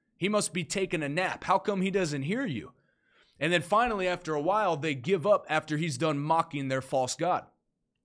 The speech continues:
Elijah comes and takes buckets of water and dumps them on the wood. And then he calls down fire from heaven, and God answers him and lights the altar on fire. That's power.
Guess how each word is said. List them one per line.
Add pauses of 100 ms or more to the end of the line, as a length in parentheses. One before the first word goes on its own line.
(160)
Elijah
comes
and
takes
buckets
of
water (320)
and
dumps
them
on
the
wood. (400)
And
then
he
calls
down
fire
from
heaven,
and
God
answers
him (960)
and
lights
the
altar
on
fire.
That's (140)
power.